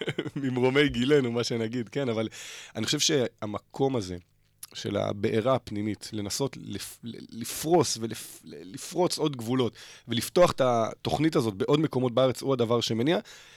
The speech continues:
ואני גם אגלה לך סוד, לדעתי זה גם הולך לקרות. זאת אומרת, אנשים, אה, מאחורי הקלעים עובדים מאוד מאוד קשה כדי שהדבר הזה יקרה. כבר שנה הבאה ניכנס לעוד יישובים ועוד מקומות, ונביא את הבשורה הזאת בעיניי.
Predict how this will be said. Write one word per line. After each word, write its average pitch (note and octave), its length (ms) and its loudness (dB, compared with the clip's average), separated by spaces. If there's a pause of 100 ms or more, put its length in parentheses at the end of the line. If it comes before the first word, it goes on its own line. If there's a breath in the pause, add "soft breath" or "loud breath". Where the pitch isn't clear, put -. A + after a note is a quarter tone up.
(260 loud breath)
ואני - 140 -16
גם - 180 -12
אגלה B2 300 -2
לך D3+ 80 0
סוד, D3+ 200 2
לדעתי A2 280 0
זה C#3 80 -2
גם B2+ 120 4
הולך C3 220 2
לקרות. A#2+ 440 0
זאת - 140 -14
אומרת, G2+ 320 -6
אנשים, A#2 560 -4
אה, G#2+ 100 -4
מאחורי A2 380 2
הקלעים A#2 320 2
עובדים G#2 320 0
מאוד B2+ 340 2
מאוד B2 200 2
קשה - 280 -2
כדי G2+ 120 -12
שהדבר G#2 360 0
הזה G2+ 160 -2
יקרה. A2+ 240 -4
כבר A2+ 180 -4
שנה A2 300 -2
הבאה A2 280 2 (360 loud breath)
ניכנס A2+ 380 -6
לעוד A2+ 220 0
יישובים A2 380 -2
ועוד A#2 240 0
מקומות, A2+ 360 -2
ונביא G#2 240 0
את F#3+ 60 2
הבשורה B2+ 480 4
הזאת G2 280 2
בעיניי. F#2 320 -2